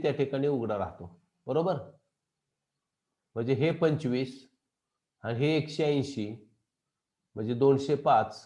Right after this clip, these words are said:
आणि हे तीस डिग्री म्हणजे दोनशे पस्तीस डिग्री उघडा राहतो. मगाशी सांगितल्याप्रमाणे की इनलेट व्हॉल्व्ह हा डिझेल इंजिनमध्ये दोनशे, एकशे ऐंशी डिग्रीपेक्षा जास्त उघडं ठेवण्याचं कारण म्हणजे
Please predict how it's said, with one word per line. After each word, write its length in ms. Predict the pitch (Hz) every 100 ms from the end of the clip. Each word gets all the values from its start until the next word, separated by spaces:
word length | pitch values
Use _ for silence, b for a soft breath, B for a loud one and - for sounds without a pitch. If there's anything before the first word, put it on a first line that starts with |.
| _ _ _ _ _ -
आणि 180 | 117
हे 160 | 117 147 156
तीस 240 | 175 147 107
डिग्री 320 | 113 90 87 85 - _ _ -
म्हणजे 180 | 110 120
दोनशे 340 | 131 127 -
पस्तीस 520 | 151 151 143 165 160
डिग्री 420 | 127 123 120 107 104 -
उघडा 300 | 123 123 117
राहतो. 420 | 101 98 - - _ _ _ _
मगाशी 380 | 131 143 170 180
सांगितल्याप्रमाणे 920 | 175 165 156 160 160 160 151 147 113 101 - _ _ _ _ -
की 360 | 160 113 - - _ _ -
इनलेट 400 | 143 143 165 170
व्हॉल्व्ह 320 | 160 165 165 - - _ -
हा 140 | -
डिझेल 380 | 147 135 131 151
इंजिनमध्ये 600 | 156 151 151 151 147 156
दोनशे, 380 | 156 131 127 - 131 - -
एकशे 340 | 135 135 165
ऐंशी 300 | 151 147 180
डिग्रीपेक्षा 680 | 160 147 156 160 143 - 151
जास्त 360 | 147 143 -
उघडं 300 | 160 139 143
ठेवण्याचं 460 | 143 143 131 135 139
कारण 340 | - 123 131
म्हणजे 380 | 135 139 135 104